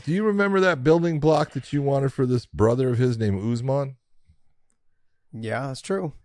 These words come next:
Speaker 1: He didn't need it.
Speaker 2: This is very true.
Speaker 1: Yeah.
Speaker 2: Yeah, he didn't get it. He didn't get it.
Speaker 1: And,
Speaker 2: And I was
Speaker 1: and the
Speaker 2: actually
Speaker 1: re-,
Speaker 2: very
Speaker 1: and the re-,
Speaker 2: nervous for him,
Speaker 1: and,
Speaker 2: John.
Speaker 1: and this is my whole point with this, and I'm not saying, I understand why you're saying it, but when you, uh, train the way they train and you train around the people that they train with,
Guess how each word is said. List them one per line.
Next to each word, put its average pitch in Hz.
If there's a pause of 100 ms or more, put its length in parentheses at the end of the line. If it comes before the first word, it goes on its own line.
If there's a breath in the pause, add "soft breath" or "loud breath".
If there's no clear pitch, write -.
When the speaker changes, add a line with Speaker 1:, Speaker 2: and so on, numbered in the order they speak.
Speaker 1:
He 113
didn't 123
need 123
it. 95
Speaker 2:
This -
is 123
very 147
true. 185 (300)
Speaker 1:
Yeah. 95 (220)
Speaker 2:
Yeah, 131 (140)
he 123
didn't 170
get 131
it. 92
He 120
didn't 151
get 110
it. 95
Speaker 1:
And, 143
Speaker 2:
And -
I -
was -
Speaker 1:
and -
the -
Speaker 2:
actually -
Speaker 1:
re-, 180
Speaker 2:
very 202
Speaker 1:
and -
the -
re-, 139
Speaker 2:
nervous 214
for 165
him, 110
Speaker 1:
and, 123
Speaker 2:
John. 123
Speaker 1:
and 127
this 147
is 135
my 131
whole 127
point 113
with 95
this, 82
and 101
I'm 107
not 107
saying, -
I 95
understand 95
why 82
you're 76
saying 80
it, - (760)
but 95 (360)
when 107
you, 107
uh, 85 (100)
train 127
the 101
way 101
they 117
train 131 (160)
and 98
you 90
train 98
around 92
the 80
people 98
that 82
they 85
train 90
with, 107